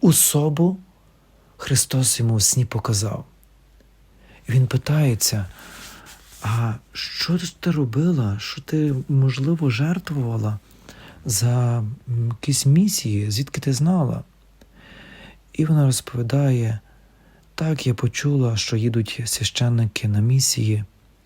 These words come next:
і просять про молитву, про жертву. І я з любові з-, до Бога, з любові за навернення грішників,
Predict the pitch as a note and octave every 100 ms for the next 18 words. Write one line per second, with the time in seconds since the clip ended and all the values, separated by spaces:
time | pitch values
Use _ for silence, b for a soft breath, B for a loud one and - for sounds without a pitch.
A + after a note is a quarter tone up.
0 | B B B - B2 B2+ B2 A2 G#2 -
1 | G#2+ G#2+ B2 C3+ - G#2+ - A2 G#2 A#2
2 | A2 - B2+ B2 - _ B B B B
3 | B B - B2+ B2+ B2+ A#2+ A#2 A2 _
4 | _ _ _ - A#2+ A2 B2 C3 C3+ A2+
5 | A2 G#2+ - B B B B B A#2 G2+
6 | A2 G#2 G#2 C#3+ B2+ G#2+ G#2 G#2+ B2 A#2
7 | A2+ A2+ A2+ A2 A#2 A2+ A2 G#2 G#2 B2
8 | - G#2+ - A2+ A2